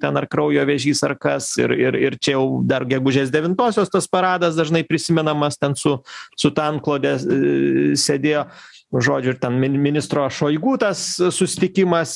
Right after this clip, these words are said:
ir, ir, ir, ir visokios ten mikromimikos. Bet iš esmės, na, man visą laiką tas klausimas kyla, ar tai nėra kažkokio informacinio karo dalis ir ar tai yra, ar,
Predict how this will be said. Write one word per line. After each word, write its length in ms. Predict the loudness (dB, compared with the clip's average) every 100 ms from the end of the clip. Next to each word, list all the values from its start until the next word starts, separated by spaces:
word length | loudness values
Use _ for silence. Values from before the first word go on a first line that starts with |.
| -2
ir, 60 |
ir, 200 | 0 0 0
ir, 220 | 0 0 0
ir 80 | 0
visokios 400 | 0 0 -2 0
ten 140 | 0
mikromimikos. 800 | 0 0 0 2 0 0 -2 -4
Bet 220 | -2 -4 -2
iš 140 | 0 0
esmės, 260 | 0 -2 0
na, 80 |
man 220 | 0 0 0
visą 160 | 0
laiką 220 | 2 2 0
tas 140 | 0
klausimas 480 | 0 0 0 0 0
kyla, 380 | 0 2 2 0 -6 _ _ _ _
ar 180 | -4 -4
tai 220 | 0 0 2
nėra 380 | 2 2 2 0
kažkokio 560 | 0 -2 0 0 2 0
informacinio 720 | 0 0 0 0 0 0 0
karo 300 | 0 0 0 0
dalis 320 | 2 2 2
ir 140 | 0
ar 140 | 0 -2
tai 380 | 0 2 2 2
yra, 560 | 2 2 2 2 0 -2 _ _ -4
ar, 160 | -4